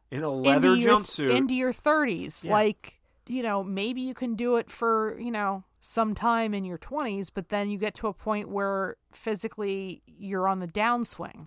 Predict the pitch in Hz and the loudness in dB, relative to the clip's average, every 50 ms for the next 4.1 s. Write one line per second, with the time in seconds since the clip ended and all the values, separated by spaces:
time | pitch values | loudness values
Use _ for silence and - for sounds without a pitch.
0 | - - 226 208 202 - 226 262 240 - - - 240 240 247 233 - - 247 240 | -10 -6 -4 -4 -4 0 0 0 0 -2 -4 -4 -4 -4 -4 -4 -6 -6 -8 -8
1 | - 220 208 208 208 226 247 214 202 180 156 147 - - 62 - - _ _ _ | -6 -6 -6 -4 -4 -4 -4 -4 -4 -6 -8 -8 -12 -14 -16 -18 -20 _ _ _
2 | _ _ _ _ - 156 165 147 120 107 110 135 143 110 - - - 107 107 135 | _ _ _ _ -6 -4 -4 -4 -4 -2 0 0 0 0 -2 -6 -8 -6 -6 -6
3 | 127 101 95 90 - - 98 98 95 87 82 85 85 82 80 82 82 - _ - | -8 -8 -12 -16 -16 -14 -14 -14 -14 -16 -20 -20 -20 -20 -20 -20 -20 -20 _ -14
4 | 110 104 | -14 -14